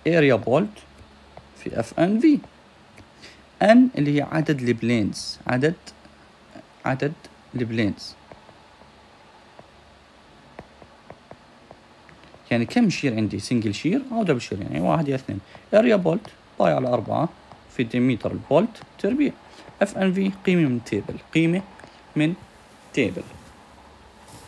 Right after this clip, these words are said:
قيمة من تيبل. طبعًا احنا بنضرب في عدد البراغي. آخر إشي بنضرب في عدد البراغي. هاي الحالة الأولى. في عندي نومينال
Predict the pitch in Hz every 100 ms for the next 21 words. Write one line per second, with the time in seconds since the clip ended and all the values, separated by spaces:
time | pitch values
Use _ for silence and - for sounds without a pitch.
0 | - 147 110 - 120 147 190 170 160 160
1 | 156 165 202 294 - - - - 180 175
2 | 180 170 139 123 113 104 - - - -
3 | 135 135 117 135 147 175 - - - -
4 | - 135 139 135 - - - - 113 -
5 | - - - - - 226 - 165 135 -
6 | - - - - - - - - 226 202
7 | 208 202 - - - - - - - -
8 | - 151 151 233 214 196